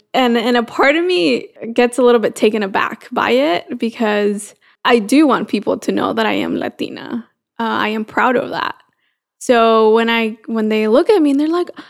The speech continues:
"You don't have that much of an accent. And how did you learn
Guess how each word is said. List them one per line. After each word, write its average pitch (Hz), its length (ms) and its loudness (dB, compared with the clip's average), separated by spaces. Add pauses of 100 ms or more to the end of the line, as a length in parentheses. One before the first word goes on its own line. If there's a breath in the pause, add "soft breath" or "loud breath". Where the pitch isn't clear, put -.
"You 240 180 0
don't 403 180 0
have 392 200 -4
that 370 180 0
much 311 200 0
of 269 100 -2
an 214 140 -4 (100)
accent. - 920 -8 (640)
And 233 320 -6
how 330 300 -2
did 466 200 -6
you 359 140 4
learn 320 300 2